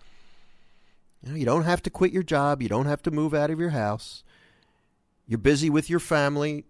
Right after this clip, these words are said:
That's okay. That's, you're gonna find Jesus there, and that's where he'll lead you.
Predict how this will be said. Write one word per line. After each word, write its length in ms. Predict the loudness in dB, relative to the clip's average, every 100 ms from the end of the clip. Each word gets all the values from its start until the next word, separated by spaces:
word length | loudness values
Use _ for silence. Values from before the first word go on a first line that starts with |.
| -20
That's 440 | -20 -12 -10 -2
okay. 380 | -2 2 4 4
That's, 420 | 2 2 0 -4 -16 -4 -2 2
you're 140 | 2
gonna 160 | 4 4
find 280 | 4 2 0
Jesus 380 | -4 -4 -6
there, 220 | -2 -2 0
and 220 | -2 -2
that's 340 | 0 0 0 0
where 220 | 2 4
he'll 180 | 2 2
lead 300 | 0 -2 -8
you. 180 | -14